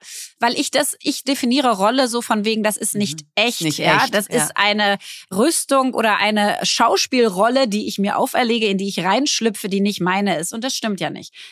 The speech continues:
Speaker 1: Darunter ist ja trotzdem Lea. Also wenn ich Rolle für mich so definiere, quasi, ich bringe mich in eine gewisse Haltung mit einem klaren Ziel und diese Haltung bedingt auch ein gewisses Auftreten und Verhalten und so weiter,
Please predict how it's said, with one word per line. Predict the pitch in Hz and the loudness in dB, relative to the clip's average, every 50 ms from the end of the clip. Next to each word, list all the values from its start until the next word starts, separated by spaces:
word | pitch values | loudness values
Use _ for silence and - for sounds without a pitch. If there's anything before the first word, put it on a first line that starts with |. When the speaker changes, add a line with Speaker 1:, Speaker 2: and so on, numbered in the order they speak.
| _ _ | _ _
Speaker 1:
Darunter | 220 226 202 - 202 240 254 269 233 202 | 0 0 0 0 0 2 2 2 2 2
ist | 202 | 0
ja | 226 202 | -2 -2
trotzdem | - - 185 196 - - 185 170 170 | 0 0 -2 -2 -2 -4 -4 -2 0
Lea. | 165 165 165 180 190 254 339 403 - - - - - - _ | 0 0 0 2 2 0 0 -2 -4 -12 -20 -20 -20 -10 _
Also | - 233 247 277 254 | -4 -4 -2 -2 -2
wenn | 269 254 | -2 -4
ich | 262 - - | -4 -6 -2
Rolle | 214 226 269 302 311 | 0 0 0 0 -2
für | - 269 240 | -2 -2 -2
mich | 233 277 269 - | -2 -4 -4 -4
so | - 247 247 240 226 | -4 -2 0 0 0
definiere, | 226 233 202 - 226 214 208 220 226 220 240 226 | 0 -4 -4 -2 -2 -2 0 0 -2 -2 -4 -6
quasi, | - - - 208 208 208 214 208 | -2 -2 0 0 0 -2 -4 -6
ich | - 214 - - | -6 -8 -10 -10
bringe | - 202 254 277 294 | -6 -4 -4 -2 -2
mich | 262 233 240 226 - | -2 -2 -2 -4 -4
in | - 214 208 | -4 -4 -2
eine | - - 196 208 208 208 | -2 0 0 0 0 0
gewisse | 196 202 185 202 220 - - 185 185 | -2 -2 -4 -4 -6 -4 -4 -4 -2
Haltung | 185 226 254 302 - - 208 214 277 339 - - _ _ _ - - _ _ | 0 0 -2 -2 -2 -2 -2 0 0 -2 -6 -10 _ _ _ -20 -20 _ _
mit | 220 226 208 - - | -4 -4 -2 -2 -2
einem | 196 208 208 208 214 208 202 202 202 202 - _ _ _ _ _ _ | -2 0 0 0 -2 -2 -2 -4 -6 -8 -10 _ _ _ _ _ _
klaren | - - 208 202 196 202 208 202 202 | -2 0 2 2 2 2 0 0 -2
Ziel | - - 269 240 226 202 196 208 277 381 - - _ _ _ _ _ _ _ | -2 -2 0 0 2 2 2 2 0 -2 -4 -8 _ _ _ _ _ _ _
und | - 226 214 202 | -4 -2 -2 -2
diese | 233 208 226 214 | -2 0 0 2
Haltung | 208 226 220 247 226 262 240 226 208 - | 2 2 2 2 2 0 0 0 0 -2
bedingt | 220 185 175 220 233 233 220 - - | -2 -2 0 -2 -2 -2 -4 -2 0
auch | - 208 202 202 - - | 2 2 2 0 -2 -4
ein | 190 202 202 202 | -4 -2 -2 -2
gewisses | 190 190 202 202 - 202 - | -4 -4 -6 -6 -6 -8 -4
Auftreten | - - 208 214 - - - 214 202 190 190 202 | -2 0 0 0 -2 -4 -4 -2 -2 -2 -2 -4
und | - 190 - | -6 -6 -4
Verhalten | - 202 190 214 202 196 196 - 196 185 175 | -4 -2 0 2 0 0 0 -2 -4 -4 -4
und | 170 170 | -4 -6
so | - 185 180 | -6 -6 -4
weiter, | 226 247 254 - 208 208 240 330 | -2 -2 -2 -2 -2 -2 -2 -2